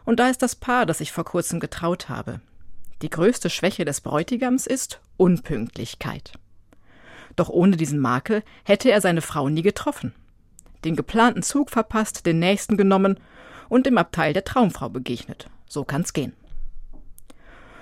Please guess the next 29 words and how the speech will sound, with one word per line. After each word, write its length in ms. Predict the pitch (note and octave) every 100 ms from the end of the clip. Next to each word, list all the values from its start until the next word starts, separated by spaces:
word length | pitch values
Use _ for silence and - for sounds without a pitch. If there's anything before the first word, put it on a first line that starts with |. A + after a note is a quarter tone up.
| -
Und 200 | - -
ohne 260 | F#3+ A3 G#3+
einen 260 | E3+ F#3 E3
besonderen 500 | E3+ B3+ B3+ D3+ D3
Fehler 460 | - E3+ G3+ G#3 - -
wären 260 | F#3+ G3+ A3
viele 340 | - B3 A#3+
von 200 | A#3+ G3
uns 220 | F#3 -
gar 200 | E3 C#3+
nicht 200 | D3 -
mehr 120 | D3
am 100 | C#3+
Leben. 340 | F3 C3+ - - _ _ _ _ _ _ -
Hätte 280 | - G#3+ E3+
der 100 | E3
schottische 520 | - A#3+ C4+ B3+ B3+
Biologe 560 | G3+ A3 F3 D#3+ C#3 C3+
Sir 380 | - F#3 G#3 F#3+
Alexander 500 | E3 - F3 A3 A3
Fleming 440 | - D3+ C#3 B2+ - - - -
im 160 | E3
September 560 | D3+ - G3 A3 A3+ A#3
neunzehnhundertachtundzwanzig 1300 | E3 D#3+ D#3 - G3 - D3+ - - E3 G#3 G#3 G3
vor 200 | - D#3+
seinem 280 | C#3+ C3+ C#3+
Urlaub 360 | D#3+ G#3 G3+ -
seinen 280 | F3+ F#3
Müll 280 | G#3+ A3 C4